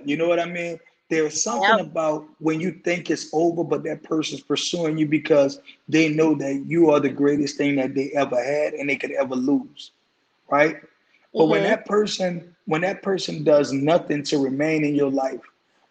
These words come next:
Speaker 1: nothing to make you feel like, "You know what? This is who I, this is who deserves me, and I should be better for them, and I should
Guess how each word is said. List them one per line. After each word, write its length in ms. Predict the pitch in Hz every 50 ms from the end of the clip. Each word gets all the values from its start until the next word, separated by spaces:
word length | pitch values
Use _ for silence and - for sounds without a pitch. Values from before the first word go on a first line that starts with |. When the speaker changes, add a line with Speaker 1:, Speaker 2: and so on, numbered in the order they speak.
| _
Speaker 1:
nothing 320 | - 165 185 185 - 185 175
to 60 | 165
make 320 | 165 170 165 165 156 - -
you 80 | 175 156
feel 280 | - - 160 156 147
like, 280 | 147 143 135 131 - -
"You 80 | 135 131
know 220 | 131 143 151 160
what? 340 | 156 160 165 160 - - - _ _ _ _ _ _ _ -
This 220 | 175 180 170 -
is 140 | 165 147 -
who 220 | - - _ _ _
I, 180 | _ - 170 175 160
this 300 | 151 151 151 147 - -
is 60 | 139 151
who 160 | 185 180 -
deserves 520 | 170 151 160 180 170 147 151 131 123 151 170
me, 280 | 165 160 143 - 147 165 180 190 190 - - _
and 140 | _ _
I 100 | _ _
should 440 | - 139 139 143 165 180 - - 160
be 100 | 156 180
better 100 | 160 139
for 160 | 170 175 170 170
them, 140 | 170 - 175
and 100 | 170 170
I 240 | 165 156 147 151 165
should 60 | 156